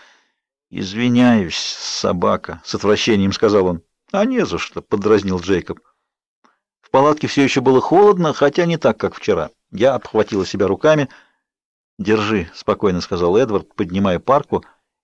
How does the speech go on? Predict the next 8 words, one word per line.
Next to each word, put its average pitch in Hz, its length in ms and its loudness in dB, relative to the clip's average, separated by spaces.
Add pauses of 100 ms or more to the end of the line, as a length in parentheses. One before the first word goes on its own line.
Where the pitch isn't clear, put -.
(160)
и 165 120 -4
набросил 147 460 2
ее 120 140 2
мне 123 160 2
на 117 120 2
плечи 127 300 -2
поверх 104 320 0
куртки. - 400 -6